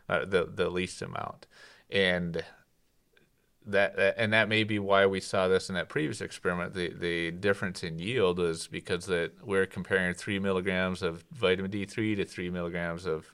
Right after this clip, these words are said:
twenty-five hydroxy D in that previous experiment. So the, the difference really may be driven by that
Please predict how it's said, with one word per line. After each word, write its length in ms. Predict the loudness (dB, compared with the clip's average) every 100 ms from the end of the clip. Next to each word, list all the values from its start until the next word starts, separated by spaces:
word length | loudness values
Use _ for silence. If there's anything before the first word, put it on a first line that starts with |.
| _
twenty-five 460 | -4 -2 0 0 -2
hydroxy 440 | 0 0 -2 -6
D 140 | -6 -6
in 100 | -6
that 140 | -6
previous 320 | -4 -4 -6
experiment. 540 | -12 -12 -8 -8 -10 0
So 160 | 2
the, 200 | 2 0 -4 -20 -20 -10
the 120 | -8
difference 460 | 0 2 2 -4 -4
really 240 | -2 0
may 260 | 0 0 -2
be 160 | -2 -8
driven 460 | 0 0 0 -2
by 260 | 0 2 2
that 360 | 4 2 0